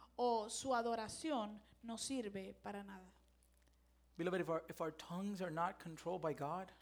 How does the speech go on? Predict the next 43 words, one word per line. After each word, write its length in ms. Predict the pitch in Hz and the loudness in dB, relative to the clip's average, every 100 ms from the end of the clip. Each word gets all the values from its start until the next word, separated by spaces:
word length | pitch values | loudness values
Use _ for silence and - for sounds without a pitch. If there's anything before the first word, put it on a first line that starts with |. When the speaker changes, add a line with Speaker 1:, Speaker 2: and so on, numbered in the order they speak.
| - | -6
Speaker 1:
Amados, 360 | 240 247 262 | 0 2 2
si 100 | 262 | 2
nuestras 300 | 254 247 247 240 | -2 -2 -2 0
lenguas 380 | 262 277 294 | 0 0 0
no 140 | 294 277 | 0 0
son 200 | 285 277 | -2 -2
controladas 680 | 277 262 254 254 247 254 254 | -2 -2 0 2 2 2 0
por 160 | 240 214 | -2 0
Dios, 480 | 214 262 349 - - - _ - | 0 0 -2 -12 -18 -20 _ -4
Speaker 2:
That 120 | 143 | 0
is 120 | 151 151 | 2 0
a 40 | |
true 300 | 131 - 175 | -6 -6 -4
indicator 460 | 175 160 156 143 139 | -2 -2 0 2 2
that 100 | 131 | 0
our 160 | 127 120 - | 0 -2 -2
hearts 400 | 151 143 120 - - - | 2 4 2 -6 -14 -8
aren't 260 | 123 120 143 | -4 -4 -4
either. 240 | 127 117 - - - | -8 -8 -16 -20 -4
Speaker 1:
Eso 240 | 233 233 | 0 4
es 180 | 269 254 | 4 4
un 340 | 240 262 269 262 | 0 -2 -2 -4
indicador, 840 | 254 254 254 240 233 233 247 277 262 | -2 0 0 2 2 6 6 4 2
eh, 380 | 240 233 226 220 | 0 2 2 0
real 480 | 220 247 254 262 247 | 2 4 4 2 0
de 120 | 226 | -2
que 120 | 220 226 | -2 -4
nuestros 260 | 214 220 | -4 -4
corazones 460 | - 226 214 269 247 | -2 -2 0 0 0
tampoco 380 | 226 214 214 214 | -4 -4 -4 -2
lo 80 | |
están. 280 | 202 - 208 - - - - - | -4 -8 -14 -16 -20 -20 -20 -14
Speaker 2:
That's 160 | - 143 | -8 0
why 80 | 151 | 0
Jesus 340 | 151 151 151 | 0 -6 -6
told 200 | - 160 | -4 -4
the 60 | 147 | -4
Pha-, 320 | - 156 175 - | -6 -2 -2 -2
Pharisees, 460 | 170 143 143 127 | -2 -2 -4 -6
"Out 100 | - | -4
of 120 | 139 131 | -4 -2
the 120 | 139 | -2
abundance 720 | 131 131 151 170 175 175 - | -2 -2 -4 -4 -6 -8 -10